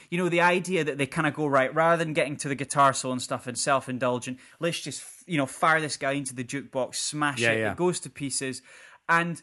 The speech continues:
Speaker 1: and then you're back into it. You're, it's straight back in. It, it's, it is masterful.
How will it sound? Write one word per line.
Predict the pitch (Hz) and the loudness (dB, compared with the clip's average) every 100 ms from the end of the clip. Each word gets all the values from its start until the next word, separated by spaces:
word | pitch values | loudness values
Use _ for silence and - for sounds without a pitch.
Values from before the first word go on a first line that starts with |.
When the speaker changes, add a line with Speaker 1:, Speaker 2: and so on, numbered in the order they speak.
| _ - | _ -4
Speaker 1:
and | 170 | -2
then | 180 | 2
you're | 175 | 4
back | 160 175 - | 4 2 2
into | 208 202 - 123 | -4 -4 -4 -4
it. | 165 | -4
You're, | 156 123 - - | -6 -8 -12 -8
it's | 214 | -4
straight | - - - 202 196 | -2 -2 2 2 2
back | 170 160 - | 0 0 -2
in. | 180 131 110 - _ _ _ _ | -6 -6 -8 -16 _ _ _ _
It, | - - | -10 -4
it's, | 208 208 - - | -4 -2 -8 -6
it | 190 190 | -4 -2
is | 196 185 180 - - _ - | 2 2 2 -4 -6 _ -10
masterful. | 135 143 156 - - 123 - 110 - | -6 2 2 0 -6 -6 -6 -10 -12